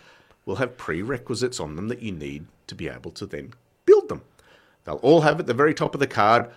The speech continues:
what you need to be able to produce to then play the card. And this card that might be a baseline card says, "Okay, you need to be able to produce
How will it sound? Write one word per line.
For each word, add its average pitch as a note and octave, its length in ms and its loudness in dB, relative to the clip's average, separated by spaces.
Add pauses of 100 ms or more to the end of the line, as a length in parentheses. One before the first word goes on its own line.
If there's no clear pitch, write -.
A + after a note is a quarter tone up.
(180)
what F3 260 2
you E3+ 140 0
need D#3+ 240 2
to C#3 60 -6
be C#3 100 4
able C3+ 160 4
to B2 60 -2
produce C3 460 -2 (160)
to A2 100 -4
then A#2+ 240 0
play A#2 200 0
the G2 80 -2
card. D2 380 -6 (260)
And G2 180 -2
this F3 140 2
card D3+ 460 4
that - 200 -8
might G2+ 280 -8
be - 80 -14
a - 40 -14
baseline D#3 600 0
card G2+ 320 0
says, G#2 240 -2
"Okay, G2+ 300 -2
you G2+ 160 -2
need D#3 180 -2
to - 80 -12
be A#2+ 100 2
able G#2 200 2
to G2 60 -6
produce F#2+ 420 -8